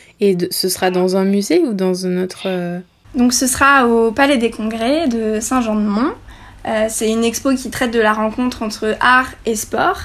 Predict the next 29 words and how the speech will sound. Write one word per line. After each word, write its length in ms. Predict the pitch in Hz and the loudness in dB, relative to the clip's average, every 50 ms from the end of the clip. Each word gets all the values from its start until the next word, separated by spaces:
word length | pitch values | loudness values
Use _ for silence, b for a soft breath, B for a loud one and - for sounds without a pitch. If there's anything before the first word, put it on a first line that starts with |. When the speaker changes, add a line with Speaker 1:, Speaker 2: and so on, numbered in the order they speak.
| - - - | -16 -16 -14
Speaker 2:
sous 280 | - - - - 277 262 | -10 -8 -4 -2 0 2
le 120 | 240 226 | 2 0
commissariat 680 | 220 - 254 220 226 226 220 - 226 220 220 226 240 220 | 0 -2 -2 -2 -2 -4 -6 -6 -4 -4 -2 -2 -2 -2
de 300 | 214 220 214 214 220 208 | -4 -4 -6 -4 -6 -6
Jean-Louis 420 | 208 226 220 226 226 226 233 220 214 | -6 -6 -6 -4 -4 -4 0 0 0
Auguel. 440 | 202 208 226 240 269 294 294 285 285 277 | 0 0 0 0 0 -2 -2 -4 -6 -6
Donc, 140 | 262 220 214 - - | -6 -8 -8 -10 -12
euh, 120 | - - - 277 - - | -12 -12 -12 -14 -16 -12
voilà, 180 | - - - - - | -10 -8 -8 -8 -10
je 120 | - - - | -14 -14 -6
crois 160 | - 247 240 | -6 -6 -4
que 180 | - - 233 226 | -4 -4 -4 -2
mon 160 | 220 220 233 | -2 -2 -4
projet 240 | - - 233 233 269 | -2 -2 0 2 4
a 60 | 262 | 2
été 180 | 254 254 - | 2 0 -2
tout 160 | 214 - 339 339 | 4 4 4 4
trouvé 300 | - - 294 262 294 285 | 6 2 2 4 4 2
pour 160 | 285 254 247 | 2 -2 -2
ce 160 | - 240 233 | -2 -2 0
genre 160 | 233 262 269 | 0 2 2
de, 200 | 262 233 240 240 | 2 2 0 -2
de 140 | 240 220 247 | -2 -4 -6
thématique. 760 | 240 - 247 233 226 220 220 - - 294 349 349 - - - B B B B B B B B B B B - | -4 -4 -4 -4 -4 -4 -4 -2 0 0 0 0 -4 -14 -18 B B B B B B B B B B B 2
Euh, 160 | - 220 233 | 4 4 4
donc 140 | 226 247 247 | 4 2 2
ça 120 | - 285 254 | 4 4 4
aura 260 | 254 247 262 254 262 | 4 4 4 4 6
lieu, 520 | 254 247 254 269 294 294 294 294 302 302 | 6 4 4 4 4 4 2 2 2 2